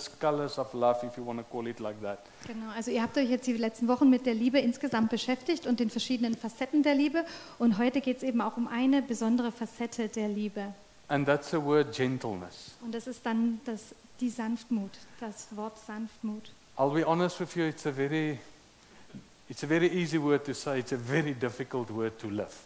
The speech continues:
Speaker 2: Ja, um, um ehrlich zu sein, das ist ein leichtes Wort, was einem über die Lippen geht, aber es ist schwer, um das wirklich umzusetzen.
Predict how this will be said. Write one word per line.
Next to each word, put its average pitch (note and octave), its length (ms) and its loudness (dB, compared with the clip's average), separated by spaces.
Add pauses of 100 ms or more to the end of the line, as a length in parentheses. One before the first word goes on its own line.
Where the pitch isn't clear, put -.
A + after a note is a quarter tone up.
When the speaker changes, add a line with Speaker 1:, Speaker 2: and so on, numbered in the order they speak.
Speaker 2:
Ja, G#3+ 300 -8
um, B3+ 240 2
um B3 180 4
ehrlich B3 240 0
zu C4 100 -6
sein, B3 220 0
das A#3+ 100 -4
ist A3 120 -10
ein A#3 360 -2
leichtes B3 480 -2
Wort, B3+ 200 -4
was B3+ 140 -8
einem A#3+ 140 -6
über A3+ 160 -4
die A3+ 100 -2
Lippen A#3+ 260 0
geht, C4+ 200 -2
aber A3+ 140 -4
es G#3+ 140 -8
ist - 140 -6
schwer, A#3+ 440 -4
um A#3 100 -4
das G#3+ 140 -8
wirklich A3 220 -12
umzusetzen. G#3 800 -8